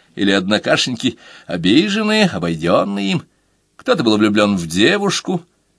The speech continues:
которая предпочла его. Кто-то перебивался в студентах на гроши, пока он одевался и веселился на папины деньги. Кто-то мечтает о такой машине. Кое-кто не откажется насолить ему, отомстить за обиду или унижение.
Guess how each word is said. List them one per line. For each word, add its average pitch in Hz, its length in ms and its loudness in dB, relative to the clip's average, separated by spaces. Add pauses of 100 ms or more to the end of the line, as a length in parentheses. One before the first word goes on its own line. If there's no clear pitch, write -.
(120)
которая 110 320 2
предпочла 113 680 0
его. 98 440 0 (420)
Кто-то - 240 -4
перебивался 107 540 0
в - 60 -4
студентах 117 640 -2 (160)
на 127 260 2
гроши, 139 480 2
пока 117 260 0
он 107 160 0 (300)
одевался 131 760 2
и 131 60 4
веселился 135 600 4
на 139 100 0
папины 117 400 0
деньги. 107 340 0 (240)
Кто-то 156 360 -2
мечтает 107 440 -2
о 104 60 -8
такой 82 220 -6
машине. 98 580 -2 (960)
Кое-кто 262 380 0
не 247 120 0
откажется 247 600 0
насолить 98 680 2
ему, 92 300 0 (200)
отомстить 107 720 -2
за 90 220 0
обиду 92 360 2
или 82 140 -2
унижение. 87 540 -2